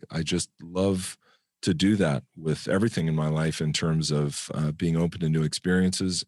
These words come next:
and staying out of it. Other people may have other experiences. Other people may wanna be that deep specialist that they know one topic extremely well. So I think you just need to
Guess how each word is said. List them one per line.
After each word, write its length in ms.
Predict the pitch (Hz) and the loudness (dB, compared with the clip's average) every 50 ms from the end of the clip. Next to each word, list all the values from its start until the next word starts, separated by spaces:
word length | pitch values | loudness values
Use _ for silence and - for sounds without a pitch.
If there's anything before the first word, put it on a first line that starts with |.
| _ | _
and 180 | - 80 80 80 | -2 -2 -2 -2
staying 240 | - - 87 85 85 | 0 -2 0 0 0
out 160 | 90 95 101 | 0 0 0
of 60 | 80 65 | 0 -2
it. 80 | 64 - _ - _ _ _ _ _ _ _ _ _ _ _ | -4 -6 _ -20 _ _ _ _ _ _ _ _ _ _ _
Other 200 | - 131 139 147 | 0 2 2 2
people 300 | 127 - 135 127 123 113 | 2 2 0 2 4 2
may 140 | 110 107 104 | 4 4 4
have 480 | 101 107 101 98 98 95 - - - - _ _ _ _ _ _ _ _ _ - | 4 4 2 2 0 -2 -4 -10 -14 -18 _ _ _ _ _ _ _ _ _ 0
other 240 | 107 101 98 98 | 2 4 4 4
experiences. 680 | 95 92 - - 98 92 92 98 107 110 - 170 165 139 | 4 2 0 0 2 2 4 2 2 2 0 0 2 2
Other 200 | 104 98 107 95 | 2 2 2 2
people 280 | 98 113 107 113 113 | 2 0 0 2 2
may 160 | 104 110 107 | 4 4 4
wanna 280 | 107 110 113 127 160 156 | 4 4 4 4 4 2
be 340 | 120 95 85 82 80 73 - _ - - _ _ _ _ _ | 2 2 2 2 2 0 -4 _ -20 -20 _ _ _ _ _
that 320 | - 85 82 - - 80 | 0 0 0 0 -4 -4
deep 240 | - 98 98 95 - | 0 2 2 2 2
specialist 640 | - - - - 90 87 - - 85 80 76 - - | -2 -4 -2 0 0 0 0 0 0 0 0 0 -2
that 140 | 82 76 73 | -4 -2 0
they 120 | 80 78 | 0 2
know 160 | 78 82 82 | 2 4 2
one 240 | 80 78 80 85 85 | 2 2 2 2 2
topic 400 | 85 - 87 82 76 - 78 - | 0 0 -2 -2 -2 -4 -6 -6
extremely 720 | 80 76 - - - - 92 90 92 92 90 85 82 78 | -6 -4 -4 -6 -4 0 0 2 4 4 4 2 2 2
well. 380 | 78 76 80 82 80 67 57 - _ _ _ _ _ _ _ _ _ _ | 2 2 2 2 0 -2 -4 -8 _ _ _ _ _ _ _ _ _ _
So 180 | - - 101 82 | -2 0 2 2
I 80 | 85 87 | 2 2
think 240 | - 123 120 - | 2 0 0 2
you 80 | 107 98 | 0 2
just 320 | 92 110 120 117 - - | 2 2 0 0 0 -2
need 200 | 117 107 98 92 87 | 2 2 2 4 4
to 120 | 92 - | 2 0